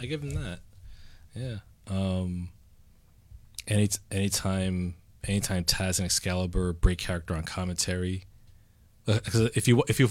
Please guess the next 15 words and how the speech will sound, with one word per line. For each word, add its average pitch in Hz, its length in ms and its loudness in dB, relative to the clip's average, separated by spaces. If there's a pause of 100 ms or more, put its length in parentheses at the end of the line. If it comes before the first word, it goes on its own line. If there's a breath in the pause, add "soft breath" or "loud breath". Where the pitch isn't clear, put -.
if - 140 0
you 127 80 2
watch 131 260 2
Botchamania, 95 580 4
that's 95 200 4
actually, - 280 0
that, 107 260 0
that's 107 180 2
actually 110 260 2
a, 92 180 -2
a 95 80 -2
recurring 87 420 0
feature 90 460 -4
on 87 200 -4
that 82 180 -6